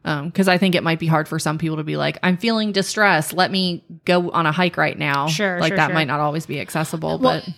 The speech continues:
Speaker 2: yeah, and I would say that is a longer term. Like, when I had my breakup at the end of twenty nineteen, that's when I really started getting into hiking, and I spent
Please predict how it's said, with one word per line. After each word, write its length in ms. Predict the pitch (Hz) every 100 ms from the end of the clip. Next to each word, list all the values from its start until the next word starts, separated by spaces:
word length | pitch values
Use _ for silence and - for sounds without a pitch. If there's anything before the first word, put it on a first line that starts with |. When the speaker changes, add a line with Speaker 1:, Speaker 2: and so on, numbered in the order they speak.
| -
Speaker 2:
yeah, 300 | 269 247 220
and 120 | 220
I 100 | 214
would 140 | 233
say 160 | - 214
that 200 | 202 185
is 160 | 196 180
a 100 | 175
longer 420 | 175 175 180 175
term. 220 | - 190
Like, 220 | - 185 170
when 160 | 185
I 140 | 190 196
had 240 | 196 180
my 180 | 180 170 - -
breakup 460 | 190 185 185 175
at 100 | 170
the 180 | 180 -
end 180 | - 185
of 100 | 175
twenty 260 | - 190 175
nineteen, 680 | 170 175 - 175 185 196 185 _ _ _ 190
that's 220 | 196 196
when 80 | 202
I 60 |
really 260 | 175 175 175
started 340 | 160 185 170 170
getting 260 | 175 170
into 200 | 175 180
hiking, 420 | 196 196 190 208 202
and 100 | 175
I 80 |
spent 320 | 175 - 190